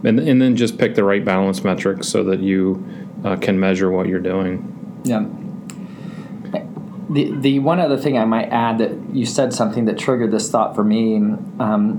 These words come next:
Speaker 2: when teams move to Tollgate four, there's an element of change management that kind of lives all throughout the Tollgates here. But to your point around,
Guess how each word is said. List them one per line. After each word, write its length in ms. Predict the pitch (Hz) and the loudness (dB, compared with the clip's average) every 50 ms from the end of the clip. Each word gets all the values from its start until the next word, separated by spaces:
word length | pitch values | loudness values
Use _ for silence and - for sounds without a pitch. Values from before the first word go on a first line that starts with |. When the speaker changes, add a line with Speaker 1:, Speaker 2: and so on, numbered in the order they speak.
| - - - | -6 -6 -2
Speaker 2:
when 240 | - 139 156 165 175 | 0 2 2 2 0
teams 360 | 175 - 202 196 190 170 - | 2 2 2 2 2 2 2
move 240 | 156 147 147 143 - | 2 2 2 2 2
to 60 | 127 117 | 0 0
Tollgate 500 | - - 135 131 127 120 113 - - - | 2 2 2 2 4 2 2 0 0 0
four, 580 | - 135 127 120 113 107 104 101 101 98 101 - - - - - - - | 2 2 2 4 4 2 2 2 0 0 -4 -8 -12 -12 -12 -14 -4 0
there's 220 | 139 139 - - | 0 2 2 2
an 100 | 135 120 | 0 0
element 460 | - - 151 170 175 160 147 135 123 | 2 2 0 2 2 2 2 2 2
of 100 | 113 104 | 0 0
change 400 | - - - 135 131 123 104 - | -2 -2 0 0 0 0 0 2
management 640 | 110 107 110 117 113 110 104 - 107 104 104 - - 117 | 2 2 4 4 2 0 0 2 2 2 2 0 0 0
that 260 | 110 - - - - | 0 0 -2 -4 -4
kind 180 | - 151 139 | -2 0 0
of 100 | 113 98 | 2 2
lives 400 | 101 104 110 123 127 120 107 101 | 2 4 4 4 4 4 2 2
all 240 | 113 98 101 104 98 | 2 2 2 2 0
throughout 380 | - 120 110 104 101 101 - - | 0 2 2 4 2 2 2 0
the 80 | 104 | -2
Tollgates 560 | 104 - - 120 123 113 107 107 104 101 - - | -2 0 0 0 0 2 2 2 0 0 0 -2
here. 320 | - 117 110 107 107 104 | 0 0 2 2 2 0
But 1040 | 104 101 - - - - - - - - - - - - - - - - 135 139 - - | 0 -2 -4 -8 -12 -14 -14 -14 -16 -16 -16 -14 -14 -14 -10 -8 -4 0 0 0 0 2
to 100 | - 160 | 2 2
your 120 | 151 151 | 2 2
point 260 | - - 147 143 135 127 | 2 0 0 2 2 4
around, 520 | 123 120 120 117 120 117 113 104 - - | 4 4 4 4 2 2 0 0 -2 -6